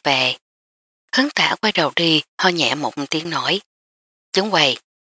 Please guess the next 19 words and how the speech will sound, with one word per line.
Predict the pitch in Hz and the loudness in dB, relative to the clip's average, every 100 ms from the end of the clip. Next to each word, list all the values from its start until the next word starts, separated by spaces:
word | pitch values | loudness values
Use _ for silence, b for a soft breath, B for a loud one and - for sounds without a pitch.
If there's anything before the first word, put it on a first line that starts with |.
| - | -6
chúng | 202 220 | -4 0
ta | 170 156 147 147 | 0 2 2 0
không | 185 | -4
phải | - 165 | -4 -4
tùy | - 156 - | -2 -4 0
tiện | 131 131 | 0 0
đi | 170 160 | -4 -6
mua | 160 151 - - | -4 -6 -6 -4
liền | 175 139 135 | -2 0 0
có | 208 - | 0 0
thể | 156 | -2
mua | 196 180 | -4 -4
được. | 147 135 147 _ _ _ _ _ _ - | -4 -4 -6 _ _ _ _ _ _ -2
Nhưng | 233 220 | 0 2
mà | 175 143 - | 2 0 0
chỉ | 175 | 0
cần | - 175 139 - | 0 0 -2 -4
công | 175 | -2
tử | - | -2